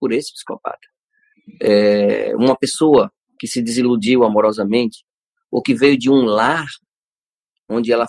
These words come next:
foi brindada pela desilusão, com a figura do pai, com a figura da mãe, ela fragilizada, ela é facilmente, é, colocada nas mãos de um manipulador, de um calculista, de um psicopata.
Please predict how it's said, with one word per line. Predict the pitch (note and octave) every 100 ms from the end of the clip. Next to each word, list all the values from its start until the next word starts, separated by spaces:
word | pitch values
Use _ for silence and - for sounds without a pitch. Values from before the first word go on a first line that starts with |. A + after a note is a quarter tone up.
| -
foi | B2 A#2 - -
brindada | G#2 D3+ D3+ G2+ A#2 B2+ C#3 B2+ G#2+ G2 -
pela | A2 G#2
desilusão, | G2 G2 A2 G#2 G2 G2 G#2+ G#2+
com | G2+
a | A2
figura | G#2+ G#2+ G#2
do | G2
pai, | - A2+ A#2
com | -
a |
figura | - G#2
da | G2+
mãe, | F#2 G#2+ A2+ G#2 _ _ _ _ _
ela | - A#2+ B2
fragilizada, | - D3+ C#3 C3+ A#2 B2 B2 C3+
ela | C#3+
é | D3
facilmente, | E3+ - E3+ C3 B2+ C#3 - _ _ _ _ _ -
é, | A#2 A#2
colocada | C3+ B2+ B2+ B2+ B2+
nas | C3
mãos | B2 B2 B2+
de | C3+
um |
manipulador, | D3 D#3 - D#3 D#3 C3 A#2+ - _ _ _ -
de | G#2
um | A2
calculista, | A#2 A2+ B2 G#2+ G#2+ A2+
de | A2+
um |
psicopata. | A#2 - - - - - -